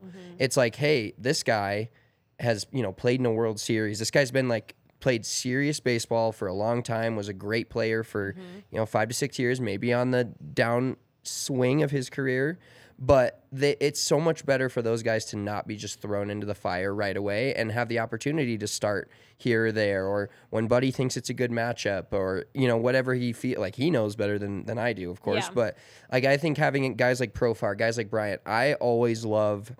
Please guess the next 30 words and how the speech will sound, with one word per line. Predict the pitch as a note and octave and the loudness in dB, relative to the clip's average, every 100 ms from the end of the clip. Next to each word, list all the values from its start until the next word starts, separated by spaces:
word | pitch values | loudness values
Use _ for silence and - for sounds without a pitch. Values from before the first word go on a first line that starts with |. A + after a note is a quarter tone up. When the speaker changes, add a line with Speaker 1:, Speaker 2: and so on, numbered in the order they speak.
| _ _ _ - | _ _ _ -2
Speaker 2:
the, | A#2 G#2+ G#2 - | 2 2 0 -2
e-, | B2 | -2
even | C3+ D3 | 0 0
Moustakas | D3 - C#3+ E3 G2 - | 0 0 -2 0 -4 -4
right | F2 | -6
now. | E2+ D2+ | -6 -6
Like, | F#2+ A2+ | -6 -2
I | A#2+ C3+ | 0 2
Speaker 1:
Mm-hmm. | |
Speaker 2:
love | B2+ B2 | 2 0
the | A#2 | -2
high | G#2+ A2 G#2 | -6 -6 -4
profile | A#2+ A2+ A2 G#2 | -4 -2 0 -2
signings | - G2+ G#2+ G#2+ | -2 -4 -4 -4
for | A2 | -4
the | A2+ | -2
Rockies | B2 - C#3 - - - - - | -4 -4 -8 -8 -18 -20 -20 -2
'cause | D#3+ | -2
it's | C#3 - | 0 -2
names, | C3 C3 A#2+ B2 C#3+ - | 0 2 2 0 -2 -2
you | A#2+ | 2
know, | A2+ | 4
names | A#2 A#2+ B2 C3 - | 4 2 2 0 -2
always | G#2+ G#2+ A2+ | -4 -2 -4
help, | A2+ G2+ G#2+ - - | -4 -6 -8 -10 -4
um, | |
Speaker 1:
Mm-hmm. | G#2+ G2+ G#2 | -2 -2 -4
Speaker 2:
no | - | -2
matter, | A2 A2 G2+ | 0 0 0
like, | G#2+ | -2